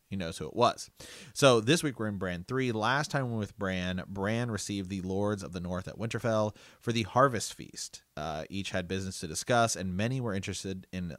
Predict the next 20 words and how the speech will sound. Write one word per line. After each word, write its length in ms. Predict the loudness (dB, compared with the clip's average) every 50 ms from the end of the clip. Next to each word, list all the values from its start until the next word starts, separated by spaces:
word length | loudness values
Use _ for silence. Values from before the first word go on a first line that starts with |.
| -14 _ -14 -6
wedding 380 | -2 0 0 0 0 -2 -4 -6 -6
Lady 440 | -6 -4 -4 -2 -2 -2 -2 -2 -4
Donella 540 | -4 -4 -4 -4 -4 -4 -4 -6 -6 -8
Hornwood, 600 | -8 -6 -2 0 2 2 2 0 -2 -6 -8 -10 -12 _ _ -20 -20 -20 -20 -20 -12 _
whose 160 | -8 -6 0
husband 360 | 2 2 2 2 2 0 0
and 80 | 0 -2
only 280 | 0 0 0 0 0 0
son 320 | -2 -2 -2 -2 -2 -2
had 280 | -2 -4 -4 -6 -6 -8
died 400 | -8 -6 -4 -2 -2 -2 -2 -2
in 100 | -4 -6
the 80 | -8 -8
South. 520 | -6 0 2 2 2 2 0 -4 -10 -18 -20 _ -20 -20 -20 -20 _ -8
Lady 160 | -6 -4 -2
Hornwood 400 | -2 -2 -2 -2 -2 -2 -4 -4
herself 640 | -4 -6 -4 -2 -2 0 2 4 4 4 2 0 -2
is 160 | -4 -6 -6 -4
concerned 580 | -4 -6 -4 -4 -2 -2 0 0 0 0 0
that 120 | 0 -2